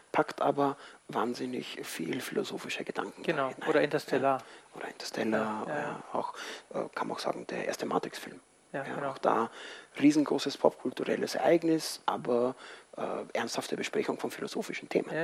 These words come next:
Speaker 2: ja, genau,
Speaker 1: Ja.
Speaker 2: genau.
Speaker 1: Äh, gibt es, aber ist schwer. Ja, muss man, muss man machen. Ja, und, ähm, das Problem, das große Problem, das ich bei Spielen eingehend sehe,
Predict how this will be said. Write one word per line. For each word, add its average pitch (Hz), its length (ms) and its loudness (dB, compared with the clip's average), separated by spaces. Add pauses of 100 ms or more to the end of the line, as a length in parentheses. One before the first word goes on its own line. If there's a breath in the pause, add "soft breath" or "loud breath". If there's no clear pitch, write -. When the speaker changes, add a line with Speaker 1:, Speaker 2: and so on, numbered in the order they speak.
Speaker 2:
ja, 151 40 0
genau, 143 240 -2
Speaker 1:
Ja. 165 100 2
Speaker 2:
genau. 127 1000 -4
Speaker 1:
Äh, - 40 -6 (220)
gibt - 240 4
es, - 240 4 (1040)
aber 262 160 12
ist - 100 2
schwer. - 320 10 (560 loud breath)
Ja, - 160 6
muss 180 220 4
man, 180 340 12
muss 156 160 2
man 165 140 2
machen. - 240 2 (120)
Ja, 165 120 4
und, 139 260 2 (540 loud breath)
ähm, 135 220 10
das - 160 0
Problem, 190 640 4
das - 140 0
große 214 180 2
Problem, 160 300 2
das 151 160 2
ich - 200 -2 (140)
bei - 200 0
Spielen 185 500 4
eingehend - 500 -6
sehe, - 280 0